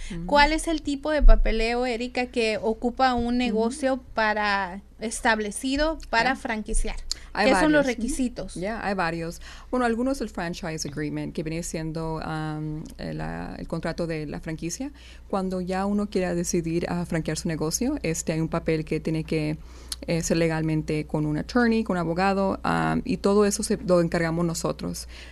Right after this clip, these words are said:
Speaker 1: Am, y uno de ellos es el más importante. El segundo es como el non-disclosure, non-compete. Todas esas cosas son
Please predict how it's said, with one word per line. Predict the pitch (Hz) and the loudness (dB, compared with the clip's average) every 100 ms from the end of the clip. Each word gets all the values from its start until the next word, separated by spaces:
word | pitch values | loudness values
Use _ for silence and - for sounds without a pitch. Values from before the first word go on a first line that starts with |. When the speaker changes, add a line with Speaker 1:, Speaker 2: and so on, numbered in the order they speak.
| - | -10
Speaker 1:
Am, | - 175 170 165 160 160 160 - - | 0 2 4 4 2 0 -2 -4 -4
y | 175 175 170 - | 0 2 2 2
uno | 208 233 | 6 8
de | 226 | 8
ellos | 220 | 4
es | 214 | 4
el | |
más | 190 | 2
importante. | 180 170 - 151 151 | 0 -2 -2 -2 0
El | 160 | 0
segundo | - 190 233 262 240 | 2 4 8 8 8
es | 202 185 | 4 2
como | - 190 185 | 2 0 2
el | 175 | 2
non-disclosure, | 165 160 - - 190 180 185 185 | 0 -2 -2 2 2 2 0 2
non-compete. | 165 156 156 160 196 - - - - - - | 0 0 -2 -2 -2 -4 -10 -16 -16 -16 -2
Todas | - 226 | 4 6
esas | 233 226 | 6 2
cosas | 220 214 | 2 2
son | 214 190 190 | 2 2 2